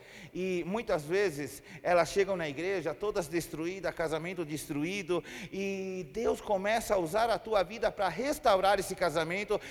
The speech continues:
restaurar esse jovem, restaurar essa pessoa. Ela se levanta e ela começa a caminhar em Deus. E quando você começa a olhar essa pessoa se levantar, o teu coração se enche de orgulho.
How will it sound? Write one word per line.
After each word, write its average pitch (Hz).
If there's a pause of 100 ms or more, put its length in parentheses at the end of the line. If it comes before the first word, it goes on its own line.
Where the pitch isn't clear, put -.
(100)
restaurar 208
esse 196
jovem, 190
restaurar 214
essa 202
pessoa. 175 (240)
Ela 196
se 196
levanta 208 (340)
e 202
ela 254
começa 240
a 240
caminhar 247
em 220
Deus. 131 (300)
E 214
quando 262
você 240
começa 247
a 214
olhar 220
essa 220
pessoa 190
se 208
levantar, 190
o 196
teu 208
coração 202
se 214
enche 208
de 214
orgulho. 202